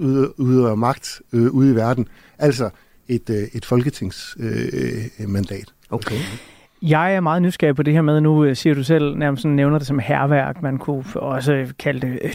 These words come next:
Speaker 3: drengestreger, M K, hvad det nu er. De har nedlagt nogle hjemmesider og så videre. Og i går, der så jeg i nyhedsstrømmen, øh, at for eksempel T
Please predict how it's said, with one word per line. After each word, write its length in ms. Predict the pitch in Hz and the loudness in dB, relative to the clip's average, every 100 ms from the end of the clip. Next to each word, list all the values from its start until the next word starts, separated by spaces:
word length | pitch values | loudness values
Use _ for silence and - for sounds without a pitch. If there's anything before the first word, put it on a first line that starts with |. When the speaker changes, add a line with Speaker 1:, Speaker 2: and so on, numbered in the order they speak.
| - | -2
Speaker 3:
drengestreger, 1300 | 165 139 139 156 156 - 160 143 147 147 139 - 160 | -2 0 2 2 0 -2 0 2 2 2 0 -4 -4
M 80 | 156 | 0
K, 320 | 175 160 156 | 2 2 0
hvad 140 | 147 | -2
det 100 | 139 | 0
nu 140 | 147 156 | 0 2
er. 180 | 170 | 2
De 160 | 180 - | 2 0
har 100 | 151 | 2
nedlagt 320 | 151 156 143 | 4 4 2
nogle 180 | 156 143 | 2 2
hjemmesider 560 | 135 139 156 165 147 143 | 2 0 0 0 -2 -2
og 120 | 147 | -4
så 120 | - | -4
videre. 300 | 143 139 151 | -2 0 0
Og 180 | - 139 - - - | 0 -4 -8 -18 -6
i 100 | 190 | -4
går, 320 | 170 196 196 170 | 2 2 2 0
der 120 | 165 | -4
så 240 | - 185 | 0 2
jeg 240 | 165 160 160 | 4 2 2
i 40 | |
nyhedsstrømmen, 920 | 165 170 175 - 165 147 151 147 143 | 2 2 0 0 0 0 0 -4 -4
øh, 60 | 147 - 185 160 156 | -6 -2 2 2 2
at 240 | 170 156 - | 2 -2 0
for 140 | 185 | -2
eksempel 300 | 165 190 | 0 0
T 80 | 170 | 0